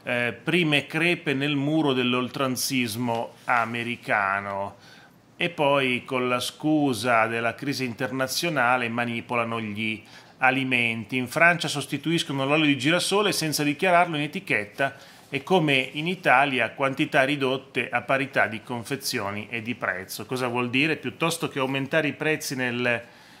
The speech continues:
in un prodotto che voi solitamente comprate, cosa fanno? Il prodotto rimane lo stesso ma diminuisce la quantità cercando di non far accorgere al cliente finale. Ne abbiamo parlato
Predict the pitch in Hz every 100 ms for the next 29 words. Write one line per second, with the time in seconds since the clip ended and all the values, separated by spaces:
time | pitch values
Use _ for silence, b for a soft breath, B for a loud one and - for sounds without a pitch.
0 | B - 147 156 156 147 170 170 143 131
1 | 143 156 151 139 147 151 156 151 180 180
2 | 165 170 175 135 139 147 143 156 180 190
3 | - B B - 139 165 190 190 160 151
4 | 160 180 185 - 190 190 202 165 147 156
5 | 156 175 - 156 143 151 147 180 147 113
6 | 110 B B B - 156 147 143 131 127
7 | 127 135 123 131 117 110 113 107 B B
8 | 131 127 - 127 131 113 131 123 - 120
9 | 120 - 135 117 104 104 104 117 117 -
10 | 107 147 123 101 104 104 101 113 110 117
11 | 117 117 120 113